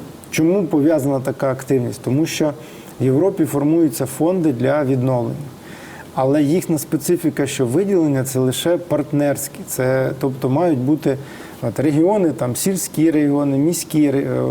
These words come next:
області, десь воєводства. Тобто в кожного рівня, відповідно, рівень проєктів різний, рівень фінансування різний, але все одно це кооперація, це співпраця. Тому важливо зараз, м, ці, реанімувати старі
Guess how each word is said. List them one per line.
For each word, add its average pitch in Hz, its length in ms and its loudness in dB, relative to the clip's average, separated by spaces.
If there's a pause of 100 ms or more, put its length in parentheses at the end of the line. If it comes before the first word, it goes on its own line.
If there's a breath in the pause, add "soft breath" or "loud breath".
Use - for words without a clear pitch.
(560)
області, 156 600 2 (240)
десь 131 360 0
воєводства. 156 760 2
Тобто 135 280 -2 (400 loud breath)
в - 20 -16
кожного 180 500 2
рівня, 190 440 2 (180)
відповідно, 147 500 2
рівень 143 380 4
проєктів 180 600 0
різний, 185 380 2
рівень 139 240 4
фінансування 139 640 0
різний, 175 320 2
але 147 220 2 (200 loud breath)
все - 160 -2
одно 151 220 2
це 156 140 -2
кооперація, 135 800 0
це 135 180 -4
співпраця. 135 760 0 (420 loud breath)
Тому 160 280 4
важливо 151 520 2
зараз, 147 360 0 (340 loud breath)
м, 127 440 2 (240)
ці, 160 240 2 (640)
реанімувати 156 760 2
старі 143 500 2